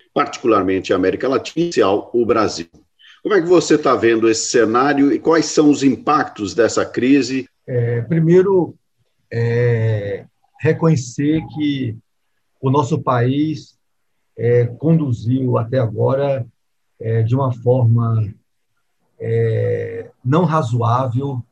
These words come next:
Speaker 2: eu diria criminosa, né, por parte do governo nacional, é, o enfrentamento da pandemia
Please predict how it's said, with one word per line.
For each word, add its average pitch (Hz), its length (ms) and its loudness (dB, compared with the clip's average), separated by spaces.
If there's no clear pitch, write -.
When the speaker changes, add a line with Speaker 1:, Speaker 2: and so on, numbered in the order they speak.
Speaker 2:
eu 127 100 0
diria 123 680 0
criminosa, 131 840 0
né, 120 380 -4
por - 200 0
parte 135 300 -2
do 135 100 -6
governo 117 460 0
nacional, 135 800 -2
é, 120 360 4
o 135 80 0
enfrentamento 135 580 0
da 127 300 0
pandemia 135 640 -2